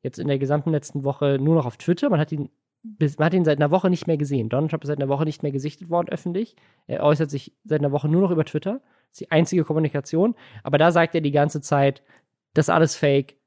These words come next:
das sind alles illegal votes, nur meine,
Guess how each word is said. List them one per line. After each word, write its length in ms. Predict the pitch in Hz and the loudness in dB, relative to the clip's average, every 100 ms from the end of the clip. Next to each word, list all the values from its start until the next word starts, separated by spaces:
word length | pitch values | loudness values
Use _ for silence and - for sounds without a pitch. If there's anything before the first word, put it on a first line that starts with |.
| _ | _
das 120 | - | -8
sind 80 | 160 | -2
alles 420 | 160 165 - - | 2 4 2 -2
illegal 500 | 196 180 185 160 170 | 4 6 6 8 8
votes, 400 | 160 160 190 - | 8 6 4 2
nur 120 | 175 175 | 4 6
meine, 480 | 175 190 185 180 | 6 6 4 0